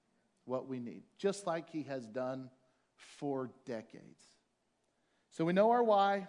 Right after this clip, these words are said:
we know our what, we know our how. And I want to humbly ask you to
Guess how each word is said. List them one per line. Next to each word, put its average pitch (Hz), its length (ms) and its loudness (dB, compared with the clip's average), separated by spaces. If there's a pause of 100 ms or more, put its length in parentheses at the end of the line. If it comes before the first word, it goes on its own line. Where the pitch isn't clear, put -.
(160)
we 151 120 -2
know 175 220 4
our 190 120 6
what, 170 380 4 (420)
we 147 120 -2
know 160 340 2
our 160 280 2 (160)
how. 143 560 -4 (840)
And 160 360 0
I 170 120 0
want 196 260 2
to 151 140 -2 (480)
humbly 175 500 0
ask 143 340 -2
you 139 120 -2
to 131 160 -4